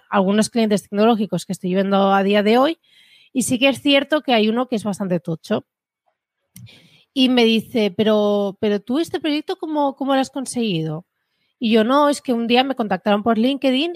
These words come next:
y me, y me contrataron para, bueno, mis servicios me contrataron y, y ya está,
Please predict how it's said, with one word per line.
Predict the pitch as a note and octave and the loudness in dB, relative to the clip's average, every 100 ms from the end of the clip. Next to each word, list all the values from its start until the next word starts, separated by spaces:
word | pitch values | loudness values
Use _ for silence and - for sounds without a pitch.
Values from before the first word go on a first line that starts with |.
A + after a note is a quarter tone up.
| - | -6
y | A3+ G3+ | -2 -2
me, | G3 F#3+ F3 E3+ E3+ F3 F#3 - | 0 0 0 -2 -2 -4 -6 -12
y | - | -8
me | G3+ F3+ | -4 -2
contrataron | F#3+ F3 E3+ D#3+ E3 D#4 - _ | -2 -2 -4 0 0 -2 -8 _
para, | G#3 F#3 E3+ F3 F#3+ F3+ | 0 2 2 0 -2 0
bueno, | G#3+ F#3 F3 - | -2 -2 -4 -6
mis | B3 G3 E3+ | -2 -2 0
servicios | G#3 F3+ G#3 A3+ | -2 0 0 0
me | G#3 | 0
contrataron | G#3 G#3+ A#3+ C#4 D#4+ F4+ E4+ | 0 0 2 4 4 4 2
y, | G3 F#3+ F#3+ | 0 -2 -4
y | F#3+ F#3+ | -8 -8
ya | F3 | -8
está, | D#3 - E3 D#4+ | -10 -8 -8 -8